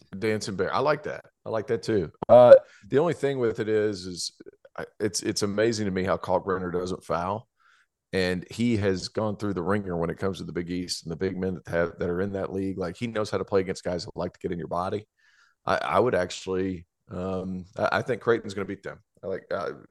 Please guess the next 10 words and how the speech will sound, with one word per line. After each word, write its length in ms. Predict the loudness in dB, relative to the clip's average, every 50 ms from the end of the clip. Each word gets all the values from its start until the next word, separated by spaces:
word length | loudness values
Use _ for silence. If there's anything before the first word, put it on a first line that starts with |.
| _ -4
Creighton 580 | 0 2 2 2 0 -4 -8 -8 -10 -12 -14 _ _ _ _ _ _ _ -8
in 80 | -6 -4
the 60 | -4
Sweet 240 | -4 -4 -6 -6 -6
sixteen 400 | -6 -8 -8 -8 -8 -8 -8 -6
in 80 | -4
that 180 | -4 -4 -4 -2
part. 320 | -2 -2 -2 -2 -2 -4 -8 -12 _ -10 -8
And 200 | -8 -6 -6 -4
then 760 | -4 -2 -2 -2 -2 -2 -2 -4 -4 -4 -4 -4 -4 -6 -8